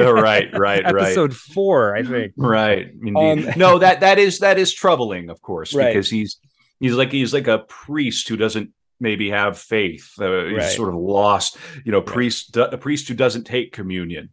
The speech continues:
Speaker 2: Right, right.
Speaker 1: Somehow,
Speaker 2: Yeah, he
Speaker 1: or
Speaker 2: doesn't
Speaker 1: maybe,
Speaker 2: actually
Speaker 1: yeah.
Speaker 2: believe, like, he can't,
Speaker 1: Yeah.
Speaker 2: God doesn't hear his prayers anymore or whatever,
Speaker 1: Mm,
Speaker 2: right?
Speaker 1: mm,
Speaker 2: Now,
Speaker 1: mm-hmm.
Speaker 2: here's the thing. What he still has,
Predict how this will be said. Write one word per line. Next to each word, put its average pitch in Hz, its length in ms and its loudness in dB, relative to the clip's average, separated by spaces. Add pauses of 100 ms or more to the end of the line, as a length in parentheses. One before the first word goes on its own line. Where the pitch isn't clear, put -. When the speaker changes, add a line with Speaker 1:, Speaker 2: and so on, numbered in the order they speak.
(240)
Speaker 2:
Right, 104 320 -4
right. - 80 -14
Speaker 1:
Somehow, 87 760 -4
Speaker 2:
Yeah, 123 80 -2
he 101 80 0
Speaker 1:
or 95 60 -2
Speaker 2:
doesn't 98 200 0
Speaker 1:
maybe, 95 140 0
Speaker 2:
actually - 280 -4
Speaker 1:
yeah. 92 120 -2
Speaker 2:
believe, 110 160 -2
like, 110 180 -2
he 113 220 -4 (180)
can't, 117 260 -6
Speaker 1:
Yeah. 90 340 -4
Speaker 2:
God 127 320 0
doesn't 117 180 -2
hear 110 160 -4
his 104 140 -6
prayers 95 360 -2
anymore 82 380 -12
or 85 80 -8
whatever, 90 300 -2
Speaker 1:
Mm, 98 180 0
Speaker 2:
right? 98 240 -2
Speaker 1:
mm, 104 300 -2
Speaker 2:
Now, 120 180 -2
Speaker 1:
mm-hmm. 98 240 -4
Speaker 2:
here's 156 280 2
the 147 60 -6
thing. 127 220 -4 (140)
What 135 160 2
he 143 120 -4
still 180 440 -4
has, 147 560 -4